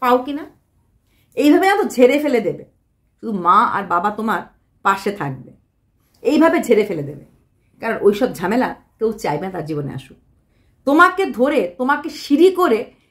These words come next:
চ্যানেল গ্রো করাবে, কিন্তু যখন তোমার সত্যিকারে ওইরকম বিপদ আসবে না, কাউকে পাশে পাবে না। তাই এই ভিডিওটা কিন্তু তোমার আমি against-এ করিনি, ফরে করেছি, যে তুমি যেন বুঝতে শেখো কোথায় চলতে লাগবে, কোথায় চলতে লাগবে না। আর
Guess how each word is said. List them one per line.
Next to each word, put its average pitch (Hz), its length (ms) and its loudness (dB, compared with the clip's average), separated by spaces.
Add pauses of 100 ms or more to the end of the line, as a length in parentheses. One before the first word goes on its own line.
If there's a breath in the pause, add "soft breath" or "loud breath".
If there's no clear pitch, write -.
(120)
চ্যানেল 269 340 0
গ্রো 285 140 0
করাবে, 156 360 -4 (720)
কিন্তু 277 200 -2
যখন 226 360 0
তোমার 294 160 -2
সত্যিকারে 294 560 -8
ওইরকম 269 300 2
বিপদ 277 240 -4
আসবে 277 200 -4
না, 285 100 -4
কাউকে 202 260 -6
পাশে - 240 -10
পাবে 147 280 -14
না। - 60 -20 (560)
তাই 262 200 0
এই 262 180 -2
ভিডিওটা 277 260 -2
কিন্তু 285 160 -8
তোমার 294 140 -6
আমি 277 100 -6
against-এ 240 400 -6
করিনি, 170 400 -8 (420)
ফরে 277 300 2
করেছি, 160 420 -8 (560 soft breath)
যে 226 80 0
তুমি 320 320 0
যেন 370 200 4
বুঝতে 254 340 -2
শেখো - 400 -6 (340)
কোথায় 269 520 -2
চলতে 220 300 -2
লাগবে, 202 160 -2
কোথায় 180 240 -10
চলতে 151 220 -8
লাগবে 143 260 -6
না। 147 140 -14 (280 soft breath)
আর - 100 -6